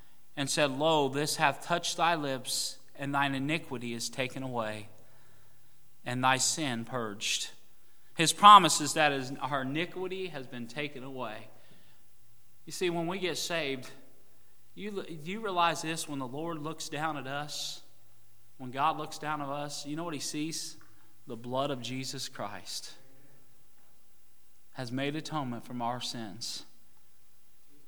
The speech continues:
His promise is that He gives us eternal life, that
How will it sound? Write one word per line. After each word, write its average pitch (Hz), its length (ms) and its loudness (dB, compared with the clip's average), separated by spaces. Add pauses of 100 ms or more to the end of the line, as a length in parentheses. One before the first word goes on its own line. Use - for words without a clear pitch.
(420)
His 139 160 -2
promise 160 540 8
is 131 140 0
that 139 140 4
He 143 80 2
gives 143 320 0
us 139 160 -2
eternal 156 400 4
life, 160 360 10
that 139 260 2